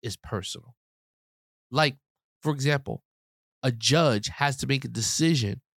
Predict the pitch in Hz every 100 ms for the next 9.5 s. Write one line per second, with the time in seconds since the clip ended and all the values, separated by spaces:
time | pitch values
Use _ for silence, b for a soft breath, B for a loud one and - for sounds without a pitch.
0 | _ - 113 117 135 123 123 123 120 123
1 | 117 113 113 113 117 113 113 - 139 135
2 | - - - _ _ _ _ _ _ _
3 | _ _ _ _ 214 - - - 240 -
4 | - - - _ _ _ _ _ _ _
5 | _ _ _ 175 175 175 202 175 165 147
6 | _ - 135 - 175 185 170 151 147 127
7 | - 160 156 127 113 - 135 120 117 _
8 | _ _ 127 123 120 127 131 117 107 -
9 | 135 131 127 117 104